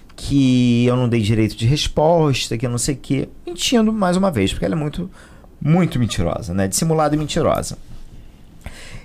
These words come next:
E aí, eu fui pra mídia e falei, "Deixa de ser mentirosa",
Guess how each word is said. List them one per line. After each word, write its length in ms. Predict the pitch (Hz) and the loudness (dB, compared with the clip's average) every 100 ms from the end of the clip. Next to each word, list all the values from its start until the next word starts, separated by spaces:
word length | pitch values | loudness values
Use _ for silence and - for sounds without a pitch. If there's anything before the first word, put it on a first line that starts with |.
| - | 0
E 100 | 220 | 2
aí, 640 | 226 208 196 220 262 320 - | 4 4 6 6 2 0 -2
eu 160 | 220 247 | 0 0
fui 240 | - 151 | 2 2
pra 160 | 143 208 | 2 2
mídia 200 | 170 185 | 2 0
e 20 | |
falei, 300 | 220 180 139 | 0 2 2
"Deixa 260 | 127 147 | 2 -2
de 60 | 156 | -2
ser 80 | 165 | -4
mentirosa", 880 | 151 - 113 101 110 139 185 294 | -2 0 2 4 4 4 2 0